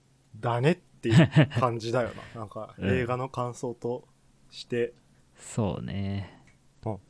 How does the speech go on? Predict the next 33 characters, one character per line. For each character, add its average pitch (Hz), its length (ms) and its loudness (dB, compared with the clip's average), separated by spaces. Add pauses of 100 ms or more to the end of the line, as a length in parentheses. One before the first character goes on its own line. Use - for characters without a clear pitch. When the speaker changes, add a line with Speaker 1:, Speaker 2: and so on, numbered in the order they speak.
(360)
Speaker 2:
や、 107 160 8
で 147 140 6
も 175 200 8
ま 123 240 8
あ、 110 60 10
今 113 360 10
見 190 120 10
て 127 220 6
も、 98 480 4 (680)
Speaker 1:
う 156 60 -2
ん。 104 120 -6 (440)
Speaker 2:
初 117 320 6
め 160 140 10
に 170 120 8
か - 160 6
っ - 60 -2 (160)
こ 180 200 8
い 120 240 6
い - 20 2
人 - 420 4
と 113 260 6
し - 120 2
て 101 140 6
出 101 100 8
て 113 140 8
き - 120 -2
た 107 220 8
人 92 360 4
が 104 400 8 (120)
あ - 60 4
ん 120 120 10
ま 156 120 10
り 151 440 8